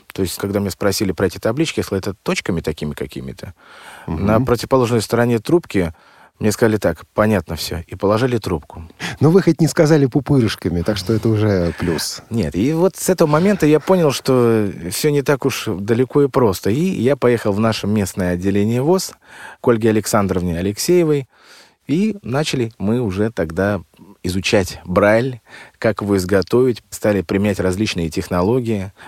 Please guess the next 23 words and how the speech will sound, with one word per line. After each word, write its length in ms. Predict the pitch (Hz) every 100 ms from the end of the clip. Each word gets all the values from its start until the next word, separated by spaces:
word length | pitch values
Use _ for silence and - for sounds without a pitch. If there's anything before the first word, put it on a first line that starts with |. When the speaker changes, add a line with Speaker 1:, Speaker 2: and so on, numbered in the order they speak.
| -
Speaker 1:
То 80 | 90
есть 160 | 85 -
на 80 |
тот 180 | 110 135
момент 380 | 120 131 156 -
это, 160 | 95 -
конечно, 320 | 104 - 95
тоже 260 | 139 123
был 440 | 107 110 110 107 104 _ - - _
не 100 | 101
то, 120 | 95
что 160 | 104 95
сейчас 540 | - 90 - 90 - - _
Брайль. 280 | 92 95 85
Он 100 | 92
царапался, 840 | - 110 120 113 101 - 104 98 101 _ - - - - - - - _ -
он 200 | 101 98
был 260 | 107 98
несоответствующего 720 | 95 101 113 123 110 104 - 95
размера 540 | 98 95 110 110 95
и 40 |
так 200 | 92 104
далее. 420 | 101 90 80 80